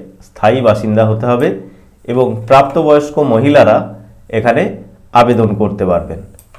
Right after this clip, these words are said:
বয়স যেটা বলা হচ্ছে, পঁচিশ থেকে ষাট বছর বয়সের মধ্যে যদি আপনার বয়স হয় তাহলে আপনি আবেদন করতে পারবেন। এই পঁচিশ বছর বয়স যেটা ধরা হবে, এবছর আপনি দু হাজার পঁচিশে আবেদন করছেন,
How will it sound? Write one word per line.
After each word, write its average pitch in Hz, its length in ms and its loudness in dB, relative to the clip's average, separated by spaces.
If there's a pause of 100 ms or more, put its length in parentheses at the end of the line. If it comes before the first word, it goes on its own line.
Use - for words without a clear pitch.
(100)
বয়স 170 260 6 (100)
যেটা 170 240 2
বলা 143 200 6
হচ্ছে, 147 280 -4 (220)
পঁচিশ 160 240 -10 (100)
থেকে 147 180 -2 (100)
ষাট 113 160 2 (100)
বছর 135 240 -2 (140)
বয়সের 110 420 0
মধ্যে 113 280 -4 (120)
যদি 110 260 -2
আপনার 107 300 0
বয়স 98 260 -2
হয় 117 200 -2
তাহলে 104 360 0
আপনি 101 140 -2 (120)
আবেদন 98 260 -4 (120)
করতে 117 300 -4
পারবেন। 120 280 0 (800)
এই 143 80 4 (120)
পঁচিশ 151 280 0 (120)
বছর 175 220 2 (160)
বয়স 143 260 4 (140)
যেটা 120 180 2 (100)
ধরা 110 260 4
হবে, 123 180 2 (260)
এবছর 131 360 0 (100)
আপনি 127 140 -2 (100)
দু 110 120 -2
হাজার 117 200 2 (100)
পঁচিশে 117 360 -4 (120)
আবেদন 107 260 -2 (120)
করছেন, 135 320 -2